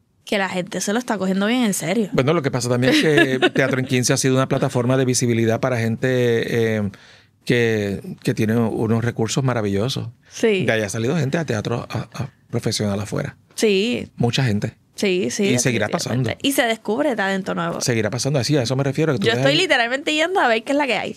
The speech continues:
Speaker 2: Nosotros nos pasó ahora cuando hicimos Dualidad y Castigo, hicimos unas audiciones, eh, el ochenta por ciento de las, de los chicos que fueron a audicionar fueron,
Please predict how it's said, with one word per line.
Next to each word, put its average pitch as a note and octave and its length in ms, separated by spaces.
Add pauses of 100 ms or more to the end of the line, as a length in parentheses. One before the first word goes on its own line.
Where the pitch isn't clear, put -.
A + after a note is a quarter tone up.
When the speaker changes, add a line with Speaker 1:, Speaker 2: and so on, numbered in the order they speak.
(120)
Speaker 2:
Nosotros B2+ 260
nos D3 100
pasó F3+ 220
ahora D#3+ 200
cuando D#3+ 160
hicimos C3 360
Dualidad C#3 260
y C3 40
Castigo, D3+ 520 (400)
hicimos A#2+ 320
unas A#2 160
audiciones, D3+ 720
eh, A2+ 680
el A2+ 140
ochenta C3+ 540
por D#3+ 140
ciento A2+ 380
de A2+ 80
las, G#2+ 120 (220)
de A#2 80
los A#2 80
chicos - 240
que C#3 80
fueron C#3 160
a - 20
audicionar C#3 500 (520)
fueron, C3+ 840